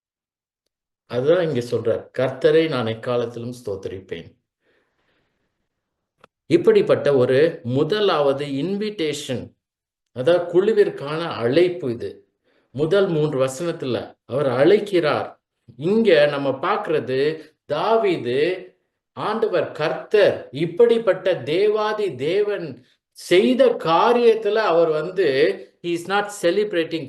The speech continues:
கொண்டாடல, கர்த்தரையே கொண்டாடுகிறார். நம்ம எல்லாரும் கர்த்தர் எனக்கு இதை செஞ்சார்னு சொல்லி சாட்சி கொடுத்து நம்ம எல்லாம் செலிப்ரேட் பண்ணுவோம், அதுவும் கரெக்ட் தான்.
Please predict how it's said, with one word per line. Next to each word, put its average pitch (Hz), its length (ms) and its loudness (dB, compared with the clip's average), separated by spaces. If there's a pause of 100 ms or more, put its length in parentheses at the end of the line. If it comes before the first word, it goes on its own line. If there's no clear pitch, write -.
கொண்டாடல, 151 800 -4 (300)
கர்த்தரையே 226 800 2
கொண்டாடுகிறார். 127 640 -6 (2250)
நம்ம 151 260 -6
எல்லாரும் 185 380 -2
கர்த்தர் 147 380 -6
எனக்கு 147 240 -8
இதை 156 140 -6
செஞ்சார்னு 156 420 -6
சொல்லி 156 280 -6
சாட்சி 147 480 -4
கொடுத்து 147 280 -2
நம்ம 139 220 -2
எல்லாம் 165 280 -2
செலிப்ரேட் 180 500 0
பண்ணுவோம், 135 420 -8
அதுவும் 175 320 0
கரெக்ட் 185 300 2
தான். 127 380 -4